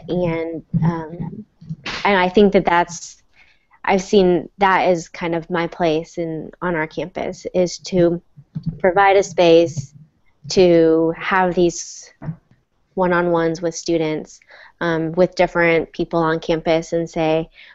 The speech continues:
"What, like, what would you like to see? Like, what is your passion, and, um, like, how can I partner with you, or how can I be a resource for you?" Because, um, your passion is probably not my <laughs> passion, um, but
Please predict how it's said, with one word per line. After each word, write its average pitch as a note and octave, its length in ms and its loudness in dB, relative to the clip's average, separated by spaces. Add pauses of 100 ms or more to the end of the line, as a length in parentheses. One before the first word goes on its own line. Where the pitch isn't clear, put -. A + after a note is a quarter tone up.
"What, G3+ 300 2
like, - 140 -6
what G#3 360 4
would G3+ 200 4
you F#3 160 2
like D3 340 0
to - 140 -18
see? - 200 -16
Like, E3+ 200 -4
what G3+ 340 2
is F#3 180 -2
your C#3+ 120 0
passion, D#3+ 680 -6
and, D#3 600 -10 (480)
um, D#3 760 -6 (240)
like, D#3 120 -4
how F#3 220 0
can F3+ 180 0
I D#3 80 2
partner F#3+ 360 2
with B3 200 6
you, C#4+ 220 6
or F3 100 6
how F#3 180 0
can F#3 200 -2
I E3+ 100 4
be E3 140 2
a D#3+ 60 2
resource E3 500 -4
for - 120 -8
you?" D#3+ 240 0
Because, E3 480 -2 (460)
um, E3+ 380 -2 (100)
your G#3 140 4
passion G3 580 0
is E3+ 100 -10
probably D4 260 4
not E3+ 160 2
my F3+ 120 2
<laughs> - 0 -
passion, F3+ 680 -2 (280)
um, F#3+ 340 2
but F#3 260 4